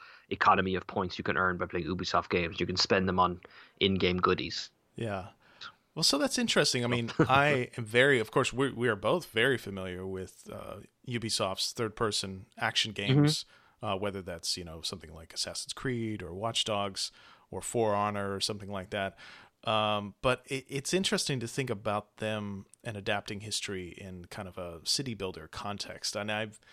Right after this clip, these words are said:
Speaker 2: I really, it's a shame that I haven't played any of these games. I own several of them, but I've just never got around to them. And
Speaker 1: <laughs> You know, me
Speaker 2: you know, I
Speaker 1: too.
Speaker 2: do, I, I've been yearning, and my wife, um, has really been yearning for a new city builder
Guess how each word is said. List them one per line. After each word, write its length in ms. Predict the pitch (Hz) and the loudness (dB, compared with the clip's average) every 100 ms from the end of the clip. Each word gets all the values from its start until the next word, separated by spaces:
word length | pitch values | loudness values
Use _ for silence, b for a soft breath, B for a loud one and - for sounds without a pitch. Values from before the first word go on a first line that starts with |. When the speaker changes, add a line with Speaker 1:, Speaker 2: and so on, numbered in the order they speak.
| B B B B | B B B B
Speaker 2:
I 60 | 120 | 0
really, 380 | 135 185 127 107 | 2 4 4 2
it's 200 | 120 131 | -2 2
a 60 | |
shame 260 | - 143 139 | 2 2 0
that 100 | 110 | -2
I 60 | |
haven't 280 | 104 110 101 | -2 -6 -8
played 420 | - 107 95 92 B _ - | -4 -4 -4 -8 B _ -10
any 200 | 113 107 | -8 -8
of 100 | 95 | -8
these 220 | 101 98 | -8 -6
games. 240 | 113 110 | -4 -2
I 120 | 107 101 | -2 2
own 300 | 147 214 104 | 2 2 0
several 440 | 110 98 92 92 | 0 0 -4 -8
of 100 | 92 | -10
them, 120 | - | -12
but 140 | 95 110 | -8 -8
I've 100 | 117 | -6
just 220 | 131 - | -6 -4
never 160 | 120 110 | -4 -4
got 160 | 110 | 0
around 240 | 101 151 139 | 2 2 2
to 80 | 107 | -2
them. 180 | 98 98 | -6 -8
And 160 | 98 - - | -10 -16 -20
Speaker 1:
<laughs> 140 | - | -12
You 60 | 127 | -4
know, 140 | 120 | -2
me 100 | 107 117 | 2 6
Speaker 2:
you 40 | |
know, 80 | 143 | 8
I 60 | 123 | 6
Speaker 1:
too. 60 | |
Speaker 2:
do, 340 | 180 220 208 - | 6 4 2 0
I, 200 | 151 180 151 | -2 0 0
I've 160 | 202 | 0
been 160 | 214 175 | 0 0
yearning, 580 | 131 139 151 107 104 - | 4 4 6 0 -2 -8
and 100 | 131 | -4
my 120 | 120 | -2
wife, 520 | 107 120 127 - - - - | 2 2 2 0 -10 -20 -16
um, 360 | - - - - | -12 -12 -12 -10
has 200 | 113 107 | -8 -4
really 200 | 113 117 | -2 -2
been 160 | 101 98 | -4 -6
yearning 360 | 95 92 92 | -8 -8 -12
for 420 | 92 - 95 92 95 | -12 -8 -6 -4 -6
a 40 | |
new 160 | 110 104 | -6 0
city 360 | - 120 107 | 2 2 -2
builder 380 | 95 87 - | -8 -14 -16